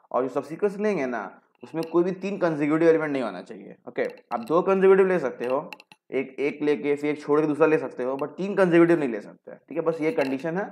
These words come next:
आपको मैक्सिमम सम निकालना है, सब्सिक्वेंस लेना है। ओके, जैसे यहाँ पर देख लो वन टू थ्री है,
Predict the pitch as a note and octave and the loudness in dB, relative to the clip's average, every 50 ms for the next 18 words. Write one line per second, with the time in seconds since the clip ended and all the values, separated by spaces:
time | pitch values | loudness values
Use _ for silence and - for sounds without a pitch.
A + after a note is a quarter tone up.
0 | - _ _ _ _ _ B2 C3 - C#3+ C3+ C3 B2+ B2+ - - D#3+ D#3 D3+ - | -16 _ _ _ _ _ -6 -4 -2 -2 -2 -2 -2 -2 -4 -6 -6 -6 -4 -4
1 | D3 D3 D3 D3 C#3+ D3 C#3+ D3 D3+ D#3 D#3+ F3+ G#3+ A3 A3 F3 - - A2+ G2+ | -4 -2 -2 -2 0 0 0 0 0 -2 -4 -4 -4 -6 -6 -8 -8 -8 -12 -12
2 | - G2+ G#2 F#2+ F#2 F2+ F2+ F#2 F2+ A2 A2 A2+ A#2 A#2 - D#3+ E3 - - _ | -12 -14 -16 -16 -16 -16 -16 -16 -18 -18 -16 -16 -18 -10 -10 -10 -10 -10 -20 _
3 | _ _ _ _ _ _ _ - A2+ _ B2+ B2 B2 A#2+ B2+ A2+ B2+ A#2+ B2+ B2 | _ _ _ _ _ _ _ -20 -14 _ -8 -6 -4 -4 -2 -2 -2 -2 -2 -4
4 | B2 B2+ B2 B2 B2 B2 B2 B2 B2 A2 C3 B2+ B2+ C3+ D3+ C#3 B2 G#2 | -2 -2 -2 0 -2 -2 -4 -6 -8 -8 -8 -8 -6 -2 -2 -2 -2 -2